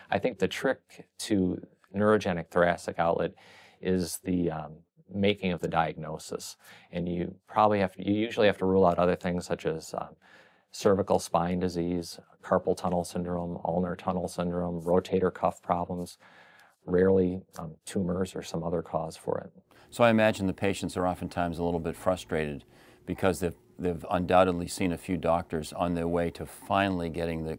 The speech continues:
Speaker 2: diagnosis correct.
Speaker 1: I think that's correct, especially for neurogenic thoracic outlet,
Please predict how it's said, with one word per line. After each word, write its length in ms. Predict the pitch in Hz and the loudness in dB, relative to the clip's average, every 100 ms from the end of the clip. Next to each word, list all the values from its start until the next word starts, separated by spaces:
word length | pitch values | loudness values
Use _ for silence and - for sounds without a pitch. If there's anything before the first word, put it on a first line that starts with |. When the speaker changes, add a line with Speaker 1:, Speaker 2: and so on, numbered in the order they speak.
| - | -8
Speaker 2:
diagnosis 640 | 85 80 78 80 82 80 - | -4 -4 -4 -6 -6 -10 -12
correct. 440 | - 73 - _ - | -8 -8 -8 _ -20
Speaker 1:
I 60 | - | -12
think 180 | - | -10
that's 200 | - 101 | -6 -8
correct, 260 | - - - | -4 -2 -2
especially 380 | - - - - | 0 0 2 0
for 180 | - 95 | 0 2
neurogenic 560 | 87 82 82 80 80 | 2 2 -2 -6 -8
thoracic 460 | - 78 78 - 82 | -4 -4 -6 -6 -2
outlet, 320 | 73 80 78 | -2 -2 -6